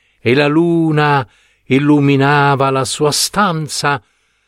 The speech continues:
Buccio si addormentò profondamente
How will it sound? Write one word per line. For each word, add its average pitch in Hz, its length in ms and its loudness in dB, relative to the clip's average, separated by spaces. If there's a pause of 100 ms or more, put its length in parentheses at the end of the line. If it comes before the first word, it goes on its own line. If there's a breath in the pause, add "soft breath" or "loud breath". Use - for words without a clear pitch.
(320)
Buccio 101 840 -4 (360)
si - 280 -4
addormentò 127 1000 -2 (500)
profondamente 147 1700 -2